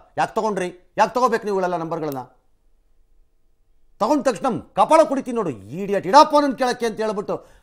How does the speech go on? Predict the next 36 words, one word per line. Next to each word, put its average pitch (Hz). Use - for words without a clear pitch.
ಹತ್ರ 214
ಪೊಲೀಸ್ 220
ಸ್ಟೇಷನ್ಗೆ 220
ಹೋಗ್ಬಿಟ್ಟು, 202
"ಅವ್ನು 185
ಯಾವನೋ 254
ಅವ್ನು 208
ಈಡಿಯಟ್ 240
ಈ 208
ನಂಬರಿಂದ 202
ಮಾಡ್ತಿರು" 196
ಅಂತ 156
ಹೇಳ್ಬೇಕು 190
ತಾನೇ? 202
ಅಮೆರಿಕದ 156
ಇಪ್ಪತ್ನಾಲ್ಕನೇ 147
ಅಧ್ಯಕ್ಷ 135
ಚುನಾವಣೆ 143
ಹಿನ್ನೆಲೆಯಲ್ಲಿ 143
ಹಾಲಿ 147
ಅಧ್ಯಕ್ಷ 143
ಬೈಡನ್ 143
ಹಾಗೂ 143
ಮಾಜಿ 135
ಅಧ್ಯಕ್ಷ 127
ಡೊನಾಲ್ಡ್ 131
ಟ್ರಂಪ್ 165
ನೇ-, 135
ನೇರವಾಗಿ 139
ಮುಖಾಮುಖಿ 135
ಚರ್ಚೆ 135
ಮಾಡಿದ್ರು. 120
ನಮ್ಮ 123
ದೇಶದ 131
ಥರ 123
ಅಲ್ಲ. 101